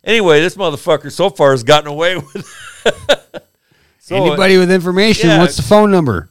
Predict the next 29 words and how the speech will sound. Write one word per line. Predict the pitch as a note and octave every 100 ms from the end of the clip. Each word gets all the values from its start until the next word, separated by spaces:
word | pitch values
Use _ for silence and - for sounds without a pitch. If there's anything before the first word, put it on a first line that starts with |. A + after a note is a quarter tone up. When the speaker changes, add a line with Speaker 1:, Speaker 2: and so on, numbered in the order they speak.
| -
Speaker 1:
It | D#3 -
says | F#3 F3+ C#3 -
three | F#3+ G3 F#3+
five | F#3+ F#3+ F3+ E3
two, | - F#3+
Crime | - F#3 F#3+
Stoppers | D3 E3 A#2+ B2+ G#2
at | A2+ -
three | E3+ F3
five | E3+ E3+ E3+ D3
two, | - F3+ D#3+
three | A#2+ D3+ D#3+
six | D3 D#3 D3+ -
eight, | D#3+ C#3+ -
S | C#3+ -
T | - D3+
O | D3 C3+
P. | - C#3+ A#2 D2 -
Speaker 2:
Right | A#2 D3 C#3+
there, | D#3 C3 G2+
Crime | C#3 C#3+ C3+
Stoppers, | D3 C#3 C#3 C#3+ A2+
if | G2
you |
catch | F#2+ C3 A#2+ -
this | A2+
motherfucker | B2 G#2+ F#2+ A2 F#2+ F#2 F2
right | F2+
here. | E2+ E2